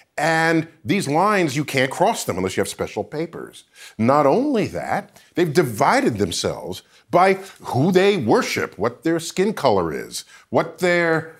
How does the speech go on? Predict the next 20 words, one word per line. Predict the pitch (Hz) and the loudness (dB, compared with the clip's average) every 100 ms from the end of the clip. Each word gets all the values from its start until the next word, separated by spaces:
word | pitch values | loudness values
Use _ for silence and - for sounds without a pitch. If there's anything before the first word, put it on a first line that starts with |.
| _ | _
uh, | 135 139 - | -2 -2 0
how | 135 175 | 0 2
they | 175 190 | 2 -2
dress, | 131 95 175 - - - - - - - - _ - - | -2 0 2 2 -2 -4 -4 -4 -6 -8 -14 _ -18 -8
where | 127 156 196 180 | 0 4 6 4
resources | 139 240 - 131 123 127 123 | 4 2 2 0 0 0 0
are | 135 156 | 2 0
and | 147 | -2
where | 143 175 | -4 -4
they're | 175 180 | -4 -4
not, | 180 214 - - _ - - - - | -2 -2 -2 -6 _ -20 -20 -10 0
on | 160 165 | 2 4
a | |
level | 147 127 139 180 170 175 160 | 2 2 2 0 0 -2 0
where | 131 131 | -2 0
they | 123 | 0
will | 120 120 120 | 0 -2 -4
even | 135 135 143 127 127 _ _ - | -8 -2 0 0 -4 _ _ -8
commit | 110 120 120 | 0 0 2
violence, | 107 113 107 104 101 - - | 4 6 4 2 0 -4 -8